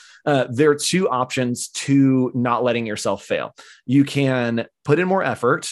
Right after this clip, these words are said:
and rise to the occasion, which is great. That's the one that most people go to, but I'm like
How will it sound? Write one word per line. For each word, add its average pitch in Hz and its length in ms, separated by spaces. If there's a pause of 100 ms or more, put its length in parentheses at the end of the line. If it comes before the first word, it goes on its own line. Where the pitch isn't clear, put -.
and 127 140
rise 123 240
to 139 40
the 143 100
occasion, 113 640
which 123 140
is 127 120
great. 104 260
That's 117 180
the 120 60
one 120 80
that 123 80
most 120 220
people 131 200
go 104 180
to, 107 260
but 107 100
I'm 107 140
like 104 180